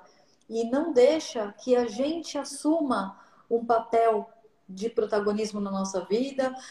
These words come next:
que a gente faça uma mudança de hábito, ou que a gente, é aquela história, "Ah, não, eu vou começar a academia", você vai, você paga a academia, ou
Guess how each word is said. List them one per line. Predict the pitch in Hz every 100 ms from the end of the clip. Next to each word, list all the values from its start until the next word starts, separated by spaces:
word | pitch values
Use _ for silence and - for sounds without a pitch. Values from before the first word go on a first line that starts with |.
| -
que | 254
a |
gente | 240 254
faça | - 254 254
uma | 233 226
mudança | 220 196 208 254 254 220
de | 196 196
hábito, | 220 254 254 247 247
ou | 247 226 240
que | 269
a |
gente, | 254 269 - 277 269 - - _ _ -
é | 269
aquela | 285 285 285
história, | 285 - 240 233
"Ah, | 277
não, | 294
eu | 247
vou | 247
começar | - 233 -
a | 208
academia", | 196 190 208 285 285
você | 247
vai, | 208 220 277
você | - 226
paga | - 247 254 233
a |
academia, | 233 202 208 220 294 277
ou | 254 247